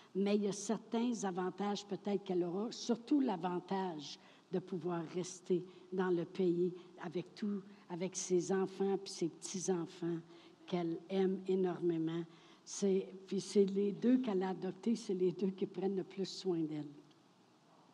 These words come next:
C'est, c'est quelque chose, hein ? C'est, il l'appelle à tous les soirs, « Maman,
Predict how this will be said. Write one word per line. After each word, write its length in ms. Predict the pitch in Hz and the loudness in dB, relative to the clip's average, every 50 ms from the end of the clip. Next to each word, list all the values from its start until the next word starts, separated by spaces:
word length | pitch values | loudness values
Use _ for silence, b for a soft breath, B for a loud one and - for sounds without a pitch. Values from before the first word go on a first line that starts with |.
| - - - | -20 -20 -20
C'est, 380 | - - - 190 170 180 196 | -20 -6 -4 -4 -4 -4 -6
c'est 180 | - - - 180 | -8 -8 -8 -6
quelque 340 | - 190 185 175 - 185 170 | -4 -4 -6 -4 -4 -6 -6
chose, 460 | - - - 190 190 185 170 156 165 | -6 -4 -4 -4 -4 -4 -4 -2 -2
hein ? 140 | 175 170 175 B B B B B B B B B B B | -2 -2 -2 B B B B B B B B B B B
C'est, 440 | - - - 196 190 185 180 185 - 202 | -20 -2 0 2 4 4 2 0 0 0
il 160 | 190 185 196 | 0 0 2
l'appelle 360 | 196 190 190 - 214 214 208 | 0 -2 -2 0 2 2 2
à 60 | 202 | 2
tous 160 | - - - 202 | 0 -2 -2 2
les 140 | 196 180 | 2 2
soirs, « 220 | 175 - - 190 185 | 2 2 -2 -2 -2
Maman, 440 | 190 190 175 175 185 190 214 240 | 0 0 0 0 2 2 2 0